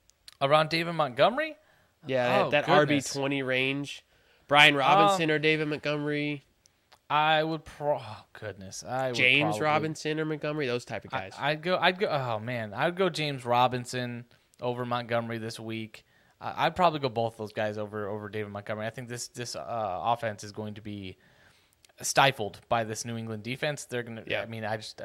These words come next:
Speaker 1: that's what I expect. So,
Speaker 2: I
Speaker 1: um, and
Speaker 2: agree.
Speaker 1: then you have Khalil Herbert. So I, I would, I would sit David Montgomery this week if you can.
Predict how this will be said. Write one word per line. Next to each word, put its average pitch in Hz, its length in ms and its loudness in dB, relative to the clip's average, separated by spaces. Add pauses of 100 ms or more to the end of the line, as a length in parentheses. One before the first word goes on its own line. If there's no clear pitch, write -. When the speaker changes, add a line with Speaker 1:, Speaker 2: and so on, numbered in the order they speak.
Speaker 1:
that's 110 180 -10
what 113 100 -2
I 98 40 -2
expect. 101 500 -8
So, 101 300 -6 (640)
Speaker 2:
I 131 200 4
Speaker 1:
um, 123 60 6
and 123 80 2
Speaker 2:
agree. 143 100 2
Speaker 1:
then 143 140 2
you 135 80 2
have 131 140 0
Khalil 123 280 0
Herbert. 98 360 -6
So 110 100 -4
I, 104 120 0
I 117 200 -2
would, 117 160 -2
I 107 120 -2
would 117 180 -6
sit 110 340 -4
David 104 220 -8
Montgomery 98 380 -10
this 90 180 -12
week 92 160 -12
if - 100 -18
you 98 80 -16
can. 90 300 -14